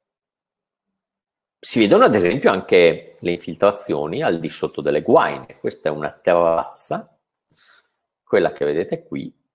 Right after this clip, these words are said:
è acqua sotto la pavimentazione. Quindi questa zona qui è asciutta,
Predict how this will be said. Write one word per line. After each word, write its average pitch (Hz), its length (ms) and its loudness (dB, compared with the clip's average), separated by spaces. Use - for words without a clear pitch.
è 92 180 -4
acqua - 760 -6
sotto - 840 -10
la 95 120 -6
pavimentazione. - 1160 -10
Quindi - 180 -18
questa - 360 -2
zona 90 300 -2
qui 85 340 -4
è 76 120 -6
asciutta, - 560 -10